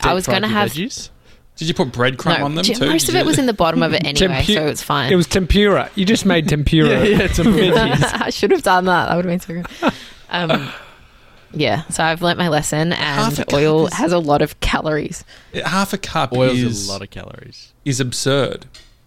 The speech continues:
Speaker 2: Yeah.
Speaker 1: Well, most of it stayed in the bottom of the pan anyway, so I didn't consume it. That's my
Speaker 4: Yeah.
Speaker 1: reasoning.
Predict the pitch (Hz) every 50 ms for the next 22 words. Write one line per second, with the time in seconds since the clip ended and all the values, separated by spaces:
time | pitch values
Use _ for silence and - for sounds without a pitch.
0 | - - - _ _ _ - - - - - - - - - - - - 185 196
1 | 202 190 - - 202 214 220 233 247 - - 247 214 - - 170 160 175 175 160
2 | 151 156 151 151 160 156 151 151 - 170 127 120 123 123 120 117 113 127 - 143
3 | 147 147 160 170 160 - 165 151 - - - 113 110 104 104 - - - - _
4 | _ _ - 170 156 - - 151 131 139 139 147 123 120 - - - - - -
5 | - - - - - - - - _ _ _ _ _ _ _ - - - - -
6 | - - 117 139 160